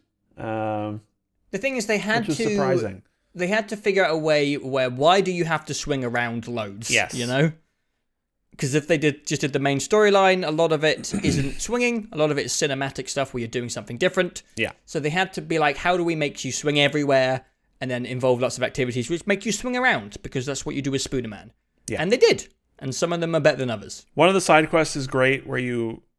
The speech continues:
Speaker 1: are working basically for a Twitch, a crazy twi-, Twitch streamer, which
Speaker 2: Yeah,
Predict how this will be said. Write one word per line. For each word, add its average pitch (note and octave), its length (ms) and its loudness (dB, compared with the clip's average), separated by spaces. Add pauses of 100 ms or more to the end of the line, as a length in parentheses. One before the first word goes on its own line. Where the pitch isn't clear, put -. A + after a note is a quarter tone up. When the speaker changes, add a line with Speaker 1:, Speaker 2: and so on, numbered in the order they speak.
(300)
Speaker 1:
are B2 100 -2
working B2 320 -4
basically A#2 340 -4
for A#2+ 180 -6
a G#2+ 60 -4
Twitch, - 440 -8
a - 60 -10
crazy B2 760 -4
twi-, - 240 -6 (100)
Twitch - 380 -8
streamer, C3+ 600 -4
which B2 120 -2
Speaker 2:
Yeah, B2 80 4